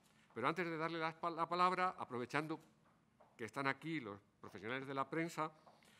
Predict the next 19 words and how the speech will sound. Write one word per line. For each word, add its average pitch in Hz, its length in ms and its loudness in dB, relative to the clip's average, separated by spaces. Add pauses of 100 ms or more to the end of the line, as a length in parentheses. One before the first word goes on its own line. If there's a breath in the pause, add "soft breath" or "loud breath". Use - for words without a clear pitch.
(300 loud breath)
me 110 80 -4
gustaría 123 280 0
anunciarles 170 540 -4
que 151 120 -8
la 131 80 -6
semana 139 320 -2
que 160 160 -6
viene, 175 380 -2 (380 loud breath)
en 113 160 0
un 156 120 -2
paso 160 300 -4
más 165 260 -2 (180)
y 117 180 -6
muy 135 260 -2
importante 135 840 -4
camino 127 360 -2
a 139 60 2
Frankfurt, 190 420 -2 (520 loud breath)
sacaremos 156 640 0